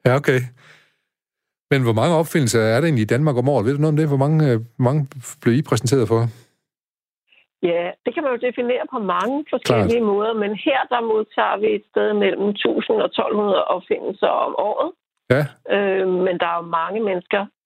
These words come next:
Speaker 2: formodentligvis, der går
Speaker 1: Som,
Speaker 2: med deres
Speaker 1: ja.
Speaker 2: opfindelser som gode idéer ind i hovedet.
Speaker 1: Ja.
Speaker 2: Og nogle har dem liggende i skuffen,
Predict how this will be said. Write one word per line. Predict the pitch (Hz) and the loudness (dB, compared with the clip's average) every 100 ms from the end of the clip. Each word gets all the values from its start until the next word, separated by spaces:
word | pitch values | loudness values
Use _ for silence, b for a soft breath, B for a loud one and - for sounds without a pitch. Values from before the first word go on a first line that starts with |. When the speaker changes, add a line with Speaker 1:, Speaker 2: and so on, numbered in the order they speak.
| - | -6
Speaker 2:
formodentligvis, | 190 196 - 226 202 185 - - | -2 -2 -2 -2 -2 -4 -4 -4
der | 185 | 0
går | 190 185 | 0 4
Speaker 1:
Som, | 202 | 4
Speaker 2:
med | 185 | 4
deres | 175 170 208 | 2 2 0
Speaker 1:
ja. | - | 0
Speaker 2:
opfindelser | 185 - 208 185 185 196 185 | -4 -4 -4 -4 -4 -4 -2
som | 196 185 | -4 0
gode | 196 208 | -2 0
idéer | 196 175 185 | -2 0 -2
ind | 180 | -2
i | 180 | 0
hovedet. | 185 208 247 403 | 0 2 0 0
Speaker 1:
Ja. | 120 131 - _ - | 2 0 -2 _ -6
Speaker 2:
Og | 175 | -4
nogle | 180 202 254 | -2 -2 -2
har | 247 | -2
dem | 220 | 0
liggende | 196 190 214 196 | -2 0 -2 -2
i | 185 | -2
skuffen, | - 208 214 311 | 0 0 0 -2